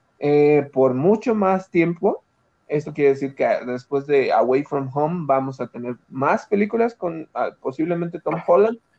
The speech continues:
o con personajes que desplieguen de-, del Spider-Man de Tom Holland,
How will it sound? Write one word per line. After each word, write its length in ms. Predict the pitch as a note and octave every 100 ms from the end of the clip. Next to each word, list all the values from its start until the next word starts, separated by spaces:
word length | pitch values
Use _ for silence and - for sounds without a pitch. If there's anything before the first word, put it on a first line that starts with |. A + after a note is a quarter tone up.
| _ -
o 320 | E3+ A3 A#3+
con 180 | A3 G3+
personajes 760 | E3 D3+ D#3+ E3+ F3 G#3 G3+
que 500 | _ D3+ C#3 C3+ C3 B2+
desplieguen 1000 | C3+ C3 _ _ - D3 D#3+ F3 F3+ D#3+
de-, 440 | C3+ B2+ B2 A#2
del 580 | B2+ C3 B2 B2 A#2+ B2 B2
Spider-Man 600 | - - C#3+ D3+ C#3 B2
de 60 | A2+
Tom 220 | C3+ D3
Holland, 320 | - D#3 A3+